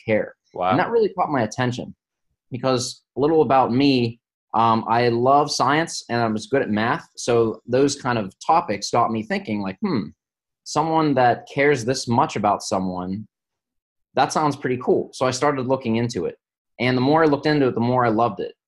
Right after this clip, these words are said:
Speaker 1: It's not just pushing pills. That's a very small component. I wouldn't even refer to it as something that we do.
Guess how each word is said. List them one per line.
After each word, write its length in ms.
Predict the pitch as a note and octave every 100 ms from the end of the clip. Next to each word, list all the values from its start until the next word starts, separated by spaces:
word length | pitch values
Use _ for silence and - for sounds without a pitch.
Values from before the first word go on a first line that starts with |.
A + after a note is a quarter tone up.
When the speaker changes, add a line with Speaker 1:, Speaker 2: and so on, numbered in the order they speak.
| -
Speaker 1:
It's 200 | A#2 C#3+
not 180 | D3+
just 400 | D3 C3+ A#2+ - -
pushing 380 | C3 B2+ A2
pills. 380 | - G2+ E2+ -
That's 260 | G#2+ G#2+ -
a 80 | G#2+
very 220 | A#2 A#2
small 680 | - - A#2+ B2 A#2 A2+ - _ _
component. 460 | A2 G#2+ E3 C#3 A2+
I 80 | A2+
wouldn't 240 | A#2+ A#2+
even 160 | A2 G#2
refer 300 | G2+ C3 A#2
to 80 |
it 140 | G#2+ G#2+
as 160 | G#2
something 280 | - A2+ G#2
that 100 | F#2+
we 80 | F2
do. 320 | F2+ A2 G2